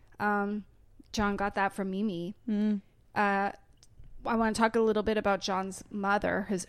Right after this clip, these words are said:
Speaker 1: real mother. He did have a relationship with her, and that very much was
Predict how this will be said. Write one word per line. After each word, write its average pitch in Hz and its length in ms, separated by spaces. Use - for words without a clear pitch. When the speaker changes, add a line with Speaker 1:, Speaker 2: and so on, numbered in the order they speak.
Speaker 1:
real 220 220
mother. 190 520
He - 180
did 277 200
have 339 120
a 359 80
relationship 220 800
with 202 220
her, 196 180
and 214 240
that 202 200
very 220 300
much 247 340
was 214 300